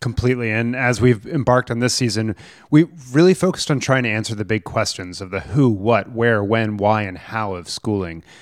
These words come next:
And as listeners will know, we've been following our own curiosity. And I will tell you,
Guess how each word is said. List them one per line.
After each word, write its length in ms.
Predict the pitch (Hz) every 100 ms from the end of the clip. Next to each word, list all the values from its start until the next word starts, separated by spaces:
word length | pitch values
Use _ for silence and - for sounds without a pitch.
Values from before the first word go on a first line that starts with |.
| - - -
And 320 | 175 123 120 -
as 260 | - 127 110 -
listeners 420 | 151 139 - 131
will 80 | 110
know, 140 | 120 117
we've 180 | 127
been 100 | 127
following 380 | 165 156 160 165
our 140 | 131 123
own 180 | 160
curiosity. 640 | 180 123 95 92 92 - 104
And 100 | 104
I 80 | 131
will 120 | 147
tell 240 | - 156
you, 220 | 151 131